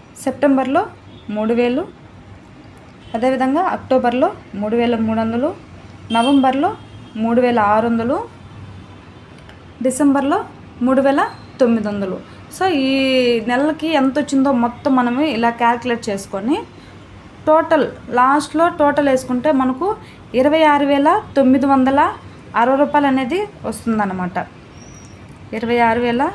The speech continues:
తొమ్మిది వందల అరవై రూపాయలు. So ఈ అమౌంట్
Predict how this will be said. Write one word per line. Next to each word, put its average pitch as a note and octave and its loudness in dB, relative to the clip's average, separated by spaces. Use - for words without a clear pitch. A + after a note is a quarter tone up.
తొమ్మిది A#3 -2
వందల A3+ -2
అరవై G#3+ -2
రూపాయలు. F#3+ -6
So - -2
ఈ - -2
అమౌంట్ C4+ 0